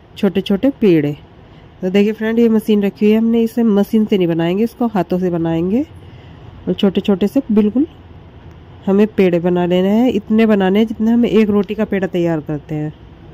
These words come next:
क्योंकि फ्रेंड ये मक्की का आटा है तो मक्की का आटे के बिल्कुल भी पतला नहीं बनता, चाहे रोटी पूरी जो भी आपको बनानी है हल्का सा मोटा ही बेला जाएगा।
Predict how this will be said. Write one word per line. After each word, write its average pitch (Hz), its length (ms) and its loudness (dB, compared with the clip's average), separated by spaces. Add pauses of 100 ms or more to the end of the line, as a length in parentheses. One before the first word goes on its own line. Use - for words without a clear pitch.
(960)
क्योंकि 190 220 2
फ्रेंड 220 280 0
ये 240 80 4
मक्की 208 260 0
का 202 160 -4
आटा 196 200 -4
है 202 140 -2
तो 233 260 -2
मक्की 214 340 -2
का 214 160 -2
आटे 214 200 -2
के 240 160 -2
बिल्कुल 220 320 0
भी 226 120 0
पतला 214 340 -2
नहीं 196 140 0
बनता, 175 360 -4 (840)
चाहे 196 200 0
रोटी 190 300 2
पूरी 202 280 0
जो 202 140 2
भी 202 100 2
आपको 190 240 -4
बनानी 185 300 -2
है 240 80 2
हल्का 208 260 0
सा 254 160 0
मोटा 208 360 4
ही 220 180 4
बेला 165 220 2
जाएगा। 143 440 -4